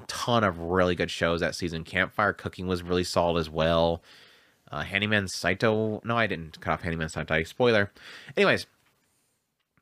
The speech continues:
'cause I keep kind of mentioning these names, I'll eventually spoil them all. Let's get into my top five.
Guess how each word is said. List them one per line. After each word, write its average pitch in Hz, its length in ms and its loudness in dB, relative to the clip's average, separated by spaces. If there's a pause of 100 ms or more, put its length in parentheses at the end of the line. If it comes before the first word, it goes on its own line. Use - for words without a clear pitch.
(180)
'cause 123 120 -4
I 117 40 2
keep 143 200 -2
kind 120 160 0
of 104 60 2
mentioning 107 320 0
these 90 120 -4
names, 101 200 2
I'll 92 100 0
eventually 92 340 -2
spoil 90 300 2
them 87 120 0
all. 92 240 4 (580)
Let's - 200 -2
get 190 80 2
into 147 120 -2
my 127 80 2
top 123 200 -2
five. - 200 -2